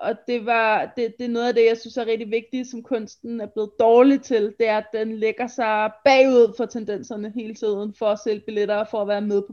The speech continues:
beatet. Og det betyder bare, at den er hele tiden konstant lidt boomeragtig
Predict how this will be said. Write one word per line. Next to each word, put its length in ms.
beatet. 360
Og 80
det 60
betyder 280
bare, 160
at 60
den 120
er 100
hele 220
tiden 240
konstant 600
lidt 120
boomeragtig 760